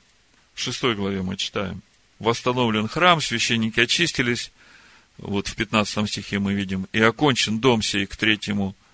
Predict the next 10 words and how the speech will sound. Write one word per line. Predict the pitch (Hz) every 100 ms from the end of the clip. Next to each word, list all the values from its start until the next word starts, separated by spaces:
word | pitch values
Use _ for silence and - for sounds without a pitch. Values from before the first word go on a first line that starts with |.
| -
дню | 98 113 113 87 - -
месяца | 107 107 - 92 - 92 98 _ -
Адара, | 104 104 156 180 165 71 -
в | -
шестой | - 131 151 139
год | 131 -
царствования | - 131 - 127 123 117
царя | - 123 120
Дария", | 117 127 117 110
да? | 104 151